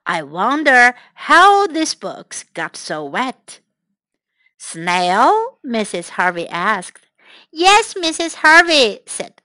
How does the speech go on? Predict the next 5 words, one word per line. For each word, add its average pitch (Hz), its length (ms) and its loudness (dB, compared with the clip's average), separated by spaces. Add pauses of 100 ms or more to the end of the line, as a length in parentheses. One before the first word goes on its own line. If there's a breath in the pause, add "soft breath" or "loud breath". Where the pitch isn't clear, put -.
Snail. 196 760 -14 (500 soft breath)
"Oh, 214 580 2
never 247 380 0
mind, 208 560 0
Snail," 160 720 -6